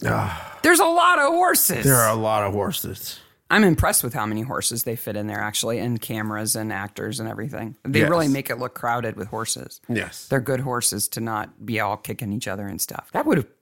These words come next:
Speaker 2: probably been kind of a dangerous scene to shoot,
Speaker 1: Oh,
Speaker 2: really.
Speaker 1: I agree.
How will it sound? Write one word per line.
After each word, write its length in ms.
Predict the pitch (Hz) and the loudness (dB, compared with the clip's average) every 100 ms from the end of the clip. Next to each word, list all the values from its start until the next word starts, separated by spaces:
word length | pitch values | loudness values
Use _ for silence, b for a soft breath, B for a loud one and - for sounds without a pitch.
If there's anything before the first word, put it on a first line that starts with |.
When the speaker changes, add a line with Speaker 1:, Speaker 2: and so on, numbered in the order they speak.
| - | -4
Speaker 2:
probably 300 | - 254 240 | 0 2 2
been 200 | 123 117 | 0 -4
kind 220 | - 165 | -4 -2
of 80 | 170 | -2
a 40 | 123 | -2
dangerous 480 | 120 123 113 107 | -4 -4 -4 -4
scene 240 | - 131 113 | -2 -2 -4
to 100 | 107 | -4
shoot, 340 | 98 - 151 | -4 -2 2
Speaker 1:
Oh, 160 | 143 127 | 4 4
Speaker 2:
really. 400 | 120 175 110 117 | 2 0 0 -2
Speaker 1:
I 160 | 113 117 | -2 -2
agree. 340 | 113 113 107 | -2 -2 -4